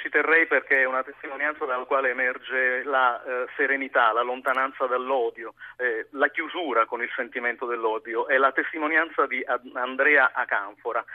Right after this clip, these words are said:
E Andrea Acanfora è il nipote di Giovanni Battista Acanfora, che era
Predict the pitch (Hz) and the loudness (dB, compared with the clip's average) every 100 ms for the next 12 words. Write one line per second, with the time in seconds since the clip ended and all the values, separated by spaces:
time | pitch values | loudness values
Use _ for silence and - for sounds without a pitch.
0 | - - - 123 123 120 131 147 135 - | -12 -12 -6 0 2 2 4 6 6 6
1 | 160 170 - 127 123 139 127 143 156 165 | 4 2 0 4 4 2 -2 -12 -6 -6
2 | 175 156 131 131 - 131 120 120 117 117 | -4 -6 -6 -8 -6 -2 2 2 0 -6
3 | 117 113 123 - 117 - 117 - 117 123 | -8 -10 -12 -8 -8 -8 -12 -8 -4 0
4 | 135 139 147 - 104 143 120 127 131 117 | 2 2 0 0 2 4 6 6 6 4